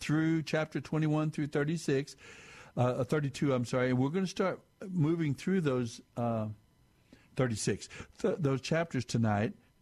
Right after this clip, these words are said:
and discussing the stories and the way it, the narrative moves forward.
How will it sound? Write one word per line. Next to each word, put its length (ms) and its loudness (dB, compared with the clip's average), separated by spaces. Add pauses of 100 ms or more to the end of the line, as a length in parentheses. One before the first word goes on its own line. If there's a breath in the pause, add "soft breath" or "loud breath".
and 120 0
discussing 840 0
the 100 0
stories 560 0
and 160 2
the 100 2
way 260 2
it, 140 -4
the 100 2
narrative 420 0
moves 260 2
forward. 480 2